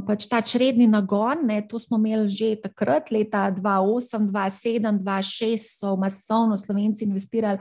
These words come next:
na Balkan. Vem, da so s kovčki denarja hodili v Bosno, zato da so lahko investirali. Stavili so v bistvu na eno regijo, bili so pohlepni, želeli so zelo hitro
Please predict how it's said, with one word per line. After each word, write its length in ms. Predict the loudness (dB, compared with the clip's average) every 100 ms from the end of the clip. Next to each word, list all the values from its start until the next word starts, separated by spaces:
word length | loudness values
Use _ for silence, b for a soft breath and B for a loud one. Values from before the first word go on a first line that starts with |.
| B B B -2
na 120 | 0
Balkan. 840 | 2 0 0 2 4 6 4 2
Vem, 220 | 0 0 0
da 100 | -2
so 220 | -4 -6
s 120 | -6
kovčki 540 | 2 4 4 -2 -6
denarja 480 | -2 0 2 2 0
hodili 400 | -4 -6 -4 -2
v 80 | 0
Bosno, 640 | 2 2 0 -2 0 0 B B B
zato 220 | -2 0
da 120 | 0 0
so 160 | 2
lahko 320 | 2 2 0
investirali. 600 | 2 2 0 0 0 0
Stavili 440 | -2 -2 -2 0 -2
so 180 | -2 -2
v 80 |
bistvu 320 | -2 -2 -2 -2
na 160 | 2
eno 300 | 2 2 2
regijo, 380 | 2 0 0 0
bili 180 | 0 -4
so 140 | -6
pohlepni, 520 | -10 -8 -4 -4 -2
želeli 320 | 0 2 2 0
so 180 | -2
zelo 180 | -2 -2
hitro 360 | -4 -4 -4